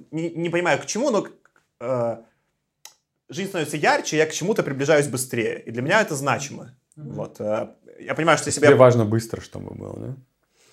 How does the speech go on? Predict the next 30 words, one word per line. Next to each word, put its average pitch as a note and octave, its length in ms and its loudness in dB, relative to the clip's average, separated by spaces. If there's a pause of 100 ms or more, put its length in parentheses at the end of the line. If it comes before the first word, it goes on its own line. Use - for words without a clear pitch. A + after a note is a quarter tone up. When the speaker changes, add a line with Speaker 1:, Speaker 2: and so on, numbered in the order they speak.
(220)
Speaker 1:
Ну, - 40 -20
когда B4+ 100 6
меня - 80 -2
что-то C4+ 200 -4
раздражает, A3+ 500 2
я G#3 60 0
хочу, G3+ 180 -6
чтобы D#3 200 -4
было D#3 140 4
быстро. C3+ 400 -2
Я A2 60 -4
такой, A#2 160 -10
типа, C3 200 -10 (140)
«Ах». A2+ 60 -2
Speaker 2:
Быстрее A2 280 2
закон-, A2 260 2
ты B2 80 2
не B2 120 8
умеешь B2 580 4
терпеть, G#2+ 360 2
видимо, G2+ 340 -6
да? G#2+ 100 -6 (180)
Speaker 1:
Терпе-, C#3 320 -2
вообще D#3 360 2
терпеть C3 460 -2
не B2 100 -2
мое, A#2 360 0
да. G#2+ 180 -4
Speaker 2:
Мгм. A2+ 260 2
Speaker 1:
Терпеть. C#3 540 2